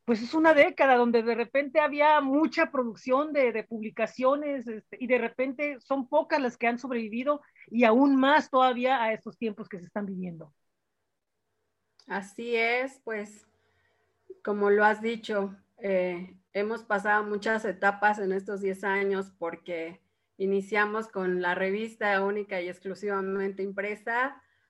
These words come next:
Speaker 2: después nos incorporamos a, a la web, luego a las redes sociales y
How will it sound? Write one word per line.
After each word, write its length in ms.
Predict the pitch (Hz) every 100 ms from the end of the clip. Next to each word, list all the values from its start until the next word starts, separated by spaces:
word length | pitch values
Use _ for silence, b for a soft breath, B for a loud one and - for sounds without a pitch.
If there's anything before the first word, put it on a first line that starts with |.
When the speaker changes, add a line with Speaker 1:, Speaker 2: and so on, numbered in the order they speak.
| _
Speaker 2:
después 400 | 190 190 208 208
nos 240 | 214 214 220
incorporamos 840 | 196 196 185 196 202 208 208 208
a, 240 | 185 175 170
a 240 | - 180
la 180 | 180 175
web, 420 | 202 240 277 359 - - b b b b
luego 220 | 220 220
a 60 | 220
las 140 | 196
redes 280 | 208 202 202
sociales 1080 | 196 - - 214 226 240 247 247 262 262 220
y 220 | 196